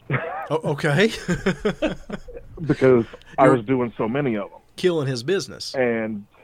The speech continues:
Speaker 1: yeah.
Speaker 2: Gotcha.
Speaker 1: He was killing his install business. And,
Speaker 2: Understood.
Speaker 1: uh, so then I kinda backed off on that for a while.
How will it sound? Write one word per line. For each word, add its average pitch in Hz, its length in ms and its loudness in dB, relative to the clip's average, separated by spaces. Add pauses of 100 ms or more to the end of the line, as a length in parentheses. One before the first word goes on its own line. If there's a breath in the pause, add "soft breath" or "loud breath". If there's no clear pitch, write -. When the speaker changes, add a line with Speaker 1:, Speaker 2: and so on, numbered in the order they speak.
(520 soft breath)
Speaker 1:
yeah. 101 340 -6 (160)
Speaker 2:
Gotcha. 85 540 -8
Speaker 1:
He 120 100 4
was 104 140 0
killing 123 240 2
his 123 160 2
install 120 380 0
business. 87 400 -10 (200)
And, 139 100 -6
Speaker 2:
Understood. 123 340 0
Speaker 1:
uh, 113 280 2 (240)
so 143 80 -2
then 123 320 -2 (120)
I 127 80 -10 (220)
kinda 127 200 -4
backed 131 300 -2
off 165 200 -4
on 139 80 -6
that 120 160 -8
for 117 160 -6
a 113 40 -2
while. 113 460 -4